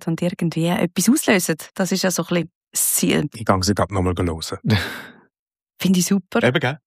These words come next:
Speaker 1: Und, äh, wenn du die auch willst hören, ähm, wir haben den Link in die Show Not-, Show Notes da.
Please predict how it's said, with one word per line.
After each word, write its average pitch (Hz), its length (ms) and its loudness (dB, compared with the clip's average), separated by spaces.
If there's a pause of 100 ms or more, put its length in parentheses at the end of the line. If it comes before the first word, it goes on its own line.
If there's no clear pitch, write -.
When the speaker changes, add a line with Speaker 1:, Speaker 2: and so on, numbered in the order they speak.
Speaker 1:
Und, 190 340 2
äh, 190 160 4
wenn 190 140 2
du 202 80 2
die 202 120 2
auch 196 300 4
willst 202 220 -2
hören, 208 440 2
ähm, 196 300 2
wir 180 140 0
haben 180 120 0
den 180 120 0
Link 190 420 -2
in 185 120 -4
die - 60 -10
Show 180 160 2
Not-, 190 260 2 (220)
Show 190 400 0
Notes 202 520 0
da. 185 280 4